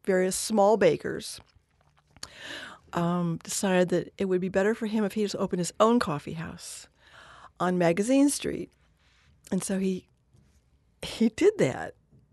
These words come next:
And he pa-, used colors that I was using in my store. And,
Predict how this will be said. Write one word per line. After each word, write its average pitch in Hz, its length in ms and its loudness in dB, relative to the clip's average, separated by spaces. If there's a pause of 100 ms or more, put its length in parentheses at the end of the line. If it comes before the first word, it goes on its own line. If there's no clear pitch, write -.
(200)
And 180 260 0
he 180 180 -2
pa-, - 260 -10
used 202 360 0
colors 233 420 6
that 202 80 0
I 190 100 6
was 240 160 4
using 233 220 0
in 185 80 0
my 202 180 4
store. 240 480 4
And, 175 220 0